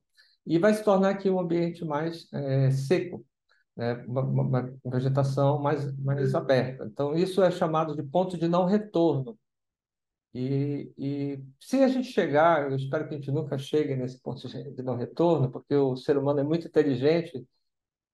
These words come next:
e sabe do valor da floresta amazônica, então a gente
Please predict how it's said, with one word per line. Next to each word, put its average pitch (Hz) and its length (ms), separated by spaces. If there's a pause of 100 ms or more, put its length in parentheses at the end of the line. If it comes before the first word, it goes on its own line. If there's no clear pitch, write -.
(200)
e 135 480 (140)
sabe 160 400
do 139 120
valor 135 300
da 131 140
floresta 131 340
amazônica, 135 580
então 120 160
a 127 40
gente - 160